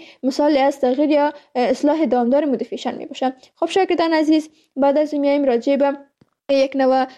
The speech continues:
مودیفیکیشن دیگر که به نام تغییر غیر دامدار یاد می‌شه، صحبت می داشته باشیم که در گل پتونیه یا قابل مشاهده می‌باشه که این گل تا حرارت سی درجه سانتیگراد، اه، گل، گل سرخ و بالاتر از گل سفید می‌ته که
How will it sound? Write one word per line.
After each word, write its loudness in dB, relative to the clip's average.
مودیفیکیشن -2
دیگر 0
که -2
به 2
نام 2
تغییر 0
غیر 2
دامدار 0
یاد 0
می‌شه، 0
صحبت -4
می 0
داشته 0
باشیم -2
که 0
در 0
گل 0
پتونیه 0
یا 2
قابل -2
مشاهده -2
می‌باشه 0
که -6
این 2
گل 2
تا -2
حرارت 0
سی 0
درجه 0
سانتیگراد، 0
اه، 2
گل، 0
گل 2
سرخ -2
و 2
بالاتر 2
از 0
گل 0
سفید -4
می‌ته -2
که 0